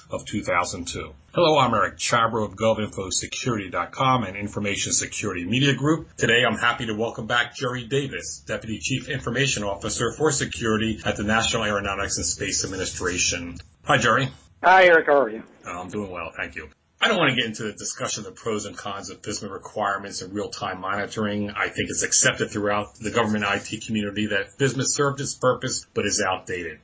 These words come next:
Speaker 1: What I'd like to explore are the challenges you're facing in implementing this continuous monitoring and its impact on nasa's I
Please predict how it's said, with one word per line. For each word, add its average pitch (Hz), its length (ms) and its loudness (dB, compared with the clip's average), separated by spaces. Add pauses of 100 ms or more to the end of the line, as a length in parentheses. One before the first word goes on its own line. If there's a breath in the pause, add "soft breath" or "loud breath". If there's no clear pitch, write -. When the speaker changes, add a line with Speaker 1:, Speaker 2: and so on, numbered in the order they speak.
(380 soft breath)
Speaker 1:
What 127 140 2
I'd 113 140 4
like 175 220 2
to 110 160 -4
explore 101 460 -2
are 110 180 0
the 107 80 -4
challenges 135 640 0
you're 147 160 2
facing 98 400 0
in 98 80 -8
implementing 98 560 -4
this 101 140 -6
continuous 92 600 -2
monitoring 98 680 -2
and 131 100 4
its 110 140 2
impact 131 440 0
on 98 140 -6
nasa's 104 560 -2
I 104 160 0